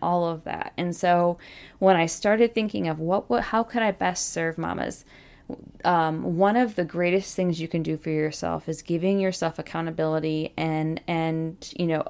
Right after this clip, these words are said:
setting some goals for yourself. So if you're thinking, like, "Where do I wanna be in three months' time?" for example, because I think as moms, the thinking of a year is a little overwhelming sometimes.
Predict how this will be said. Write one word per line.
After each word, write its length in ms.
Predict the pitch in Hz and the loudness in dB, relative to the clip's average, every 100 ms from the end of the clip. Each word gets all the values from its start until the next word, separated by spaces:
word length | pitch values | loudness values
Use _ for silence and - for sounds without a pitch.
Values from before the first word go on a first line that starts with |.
| 160 | -6
setting 320 | - 180 185 | -2 0 0
some 200 | 180 170 | -2 -4
goals 320 | 160 151 156 | -2 -4 -4
for 80 | - | -6
yourself. 560 | - - - - - - | -8 -8 -10 -12 -10 -6
So 320 | - 151 151 - - - | -2 0 -2 -6 -18 -8
if 200 | - 185 214 | 0 2 2
you're 100 | 240 | 0
thinking, 420 | 233 214 196 185 | 0 -2 -2 -2
like, 220 | 165 170 | -4 -8
"Where 340 | - 160 185 | -6 0 2
do 200 | 208 240 | 2 4
I 80 | 233 | 4
wanna 240 | 190 175 165 | 2 0 -2
be 200 | 160 160 | -2 -2
in 120 | 151 | -4
three 180 | - 160 | -6 -8
months' 300 | - - - | -8 -10 -12
time?" 340 | - - - - - - - | -14 -16 -18 -20 -20 -10 -2
for 160 | 151 | 0
example, 600 | 156 - - - - - | 0 -4 -8 -8 -10 -8
because 240 | 165 165 160 | -6 -4 -2
I 80 | 165 | 0
think 180 | 190 | 2
as 160 | 180 160 | 0 0
moms, 340 | 165 165 160 | 2 2 0
the 80 | 170 | -4
thinking 360 | 170 165 170 165 | -6 -6 -4 -2
of 80 | 156 | -2
a 40 | |
year 200 | 147 151 | -2 0
is 100 | 151 | 0
a 60 | 151 | -2
little 180 | 147 | -2
overwhelming 540 | - 147 151 160 156 156 | -2 -4 -4 -4 -4 -6
sometimes. 560 | - 156 - - - | -8 -8 -8 -8 -12